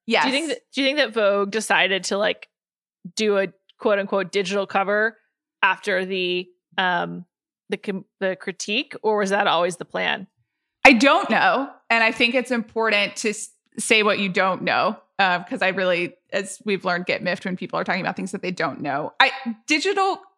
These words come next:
Speaker 2: But have
Speaker 1: covers
Speaker 2: they,
Speaker 1: are
Speaker 2: does Vogue do digital covers?
Speaker 1: Yeah, yeah. And digital covers are increasingly common, though, again, this is one where,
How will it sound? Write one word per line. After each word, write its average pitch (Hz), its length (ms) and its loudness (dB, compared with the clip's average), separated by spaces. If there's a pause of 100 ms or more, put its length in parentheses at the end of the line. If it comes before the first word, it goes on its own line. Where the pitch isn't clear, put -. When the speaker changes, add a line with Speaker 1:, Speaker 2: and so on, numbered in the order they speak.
(160)
Speaker 2:
But 311 180 8
have 339 200 8
Speaker 1:
covers 320 160 2
Speaker 2:
they, 254 60 -2
Speaker 1:
are 202 200 0
Speaker 2:
does 277 180 4
Vogue 269 320 2
do 208 160 2
digital 277 320 2
covers? 359 440 0
Speaker 1:
Yeah, 247 440 4 (100)
yeah. 226 380 4
And 302 140 4
digital 359 460 2 (160)
covers 262 380 2
are 233 340 2
increasingly 214 1500 -2 (540)
common, 202 500 2
though, 214 200 2
again, 208 680 2
this 220 260 -2
is 214 140 -2
one 202 220 0
where, 190 160 0